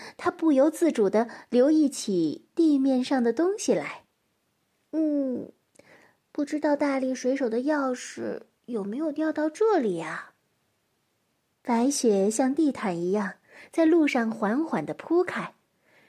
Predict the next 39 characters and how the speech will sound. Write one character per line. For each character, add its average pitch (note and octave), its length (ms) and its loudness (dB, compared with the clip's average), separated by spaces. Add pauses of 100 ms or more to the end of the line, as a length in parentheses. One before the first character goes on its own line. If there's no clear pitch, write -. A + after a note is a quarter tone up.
(140)
没 C#4+ 240 4
被 F4 200 2
覆 D#4+ 240 0
盖 B3+ 200 0
的 A3+ 220 0 (180)
基 D4+ 180 2
本 G3+ 160 0
上 G3 180 0
只 G3+ 140 0
有 G#3 140 4
车 C4+ 300 0
子 A#3+ 160 2
压 D4 220 2
过 D#4 160 2
的 - 140 -2
车 - 220 -2
痕 G3 360 -2
了。 D4 220 -4 (760)
菲 D#4 240 4
菲 D4 120 4
边 D#4+ 300 4
走 E3 380 -2 (280)
边 C#4 220 4
用 C4 180 2
眼 E3+ 280 0
睛 A#3 280 -2 (280)
向 C#4+ 340 0
四 D4 220 0
处 C#4 180 -2
寻 A#3+ 340 -2
找 E3 240 -6
着， E3+ 200 -10 (540)
冷 A3+ 260 0
得 G3+ 100 2
瑟 C#4 300 0
瑟 C4 160 2
发 E4 260 -4
抖。 D#3 440 -4 (680)
<laughs> - 80 -18